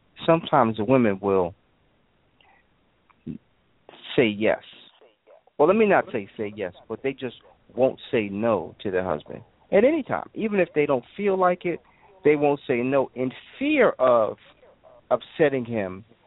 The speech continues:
and making, making him go somewhere else for it.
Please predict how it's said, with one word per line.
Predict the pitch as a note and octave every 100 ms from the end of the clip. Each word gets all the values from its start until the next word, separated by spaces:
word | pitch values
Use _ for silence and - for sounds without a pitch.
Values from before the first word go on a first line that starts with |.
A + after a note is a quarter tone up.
| -
and | A2
making, | A#2 A2+ A#2 G#2 G2+ G#2 _ _ _ _ _ _ _ G2+ E2+ - _
making | A2 B2 A#2+ A#2
him | A#2
go | A2 A2+ -
somewhere | G#2+ G2 G#2+
else | G2 -
for | F#2+
it. | F2